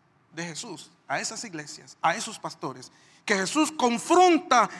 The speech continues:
a estas iglesias, a estos pastores, a estos hermanos. Y solamente me puedo imaginar el dolor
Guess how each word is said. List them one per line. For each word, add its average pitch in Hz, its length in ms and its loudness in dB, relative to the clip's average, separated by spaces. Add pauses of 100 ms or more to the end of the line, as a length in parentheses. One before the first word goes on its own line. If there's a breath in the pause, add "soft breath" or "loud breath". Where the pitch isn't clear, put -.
a 254 160 6
estas 302 320 4
iglesias, 208 500 2
a 226 140 8
estos 311 240 4
pastores, 220 480 2 (120 loud breath)
a 285 160 6
estos 349 380 4
hermanos. 262 880 4 (3750)
Y - 60 -6
solamente 330 420 2
me 254 100 -2
puedo 320 220 0
imaginar 254 460 0
el 208 120 -4
dolor 285 560 4